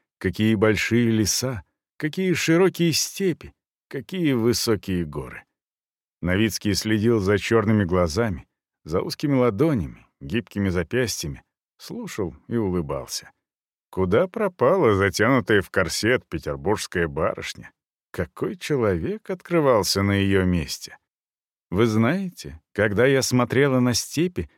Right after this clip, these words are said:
мне хотелось петь, длинно, протяжно и грустно. Когда я увидела первую белую шапку большой горы, я только открыла рот и сказала: 'А!'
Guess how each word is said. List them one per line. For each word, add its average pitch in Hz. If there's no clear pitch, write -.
мне 131
хотелось 196
петь, 110
длинно, 95
протяжно 143
и 151
грустно. 131
Когда 98
я 131
увидела 143
первую 139
белую 143
шапку 135
большой 113
горы, 131
я 117
только 247
открыла 233
рот 233
и 226
сказала: 208
'А!' 175